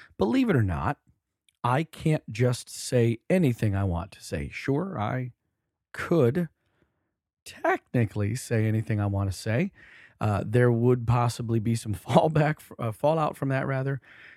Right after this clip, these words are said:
Um, you know, if I were to say anything I wanted to say at the wrong time, it could, uh, you know, put a damper on someone's event. That's not what I'm here for. Freedom of speech, as it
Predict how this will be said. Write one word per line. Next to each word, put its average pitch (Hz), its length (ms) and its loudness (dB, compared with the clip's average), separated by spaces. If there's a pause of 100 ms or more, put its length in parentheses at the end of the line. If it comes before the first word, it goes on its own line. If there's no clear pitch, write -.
(140)
Um, 98 500 -2 (200)
you 107 140 0
know, 101 80 2
if 107 100 -2
I 120 80 2
were 110 100 2
to 110 60 -2
say 110 240 -2
anything 135 320 2
I 104 60 2
wanted 104 300 0
to 104 80 -4
say 104 420 -4 (240)
at 107 100 -4
the 107 100 -2
wrong 104 280 0
time, 123 460 0
it - 100 -8
could, 107 320 0 (520)
uh, 170 100 -4
you 143 160 -2
know, 110 100 0
put 110 180 -2
a 107 60 0
damper 107 380 -2
on 98 100 -2
someone's 98 380 -4
event. 139 280 2 (180)
That's 117 200 -4
not 123 120 -6
what 101 120 -2
I'm 95 80 -4
here 101 220 -4
for. - 320 -10 (1400)
Freedom 196 400 4
of 123 100 2
speech, - 680 -2 (560)
as 127 200 4
it - 520 -4